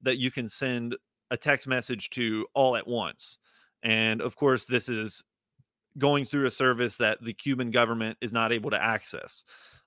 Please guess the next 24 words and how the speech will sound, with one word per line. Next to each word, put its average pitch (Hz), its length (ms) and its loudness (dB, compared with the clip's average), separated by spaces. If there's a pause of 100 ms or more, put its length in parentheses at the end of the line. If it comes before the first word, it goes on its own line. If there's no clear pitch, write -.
Um, 98 360 -4
so 123 240 6
they, 139 480 4 (180)
they 139 120 6
market 139 400 2
it 117 180 2
as 107 500 0 (100)
basically 120 680 0
a 123 80 0
way 113 240 0
to 107 320 -6
get 131 180 0
people 123 180 -4
together 117 260 2
for 110 120 -4
birthday 147 460 4
parties 143 720 0
or 110 400 -2
whatever, 131 640 2
you 123 80 -6
know, 110 100 -6
things 117 280 -8
like 104 200 -4
this. 143 380 -2